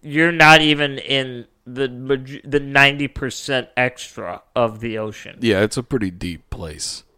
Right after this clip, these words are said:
Speaker 1: Not even to mention the fact that once you're there, you get, how many miles does it stretch in one direction?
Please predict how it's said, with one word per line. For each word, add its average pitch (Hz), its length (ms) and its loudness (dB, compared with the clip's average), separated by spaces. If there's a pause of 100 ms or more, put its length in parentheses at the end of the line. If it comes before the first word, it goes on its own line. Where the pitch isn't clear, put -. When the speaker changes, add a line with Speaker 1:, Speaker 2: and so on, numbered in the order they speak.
(120)
Speaker 1:
Not 175 280 8
even 202 280 2
to 185 80 2
mention 165 560 0
the 139 80 2
fact 123 520 4 (460)
that 143 280 2
once 160 320 0
you're 165 160 0
there, 147 600 6
you - 280 -10
get, 156 200 2
how 160 240 6
many 170 160 0
miles 156 680 4
does 135 200 0
it 131 140 -8
stretch 143 600 2
in 127 320 -6
one 131 240 -2
direction? 120 680 -2